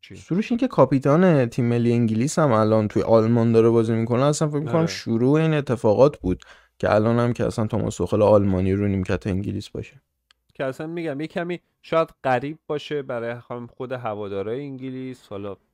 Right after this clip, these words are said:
Speaker 1: تو خود انگلیس من منظورمه، اه، و اینکه یه آلمانی بشین رو نیمکتشون شاید عجیب باشه، ولی علاوه فرنگی می‌گم.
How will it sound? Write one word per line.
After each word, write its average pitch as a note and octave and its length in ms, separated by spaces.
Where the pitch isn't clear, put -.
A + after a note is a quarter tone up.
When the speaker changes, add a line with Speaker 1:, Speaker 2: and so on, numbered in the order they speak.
Speaker 1:
تو G2+ 180
خود F#2 160
انگلیس F2 500
من E2+ 80
منظورمه، E2+ 760
اه، F#2+ 220
و F#2+ 180
اینکه G#2 360
یه G#2 320
آلمانی G2 440
بشین G2 300
رو G2+ 160
نیمکتشون G2 960
شاید A2+ 320
عجیب G2 300
باشه، - 220
ولی C3+ 420
علاوه G2+ 420
فرنگی E2+ 420
می‌گم. - 120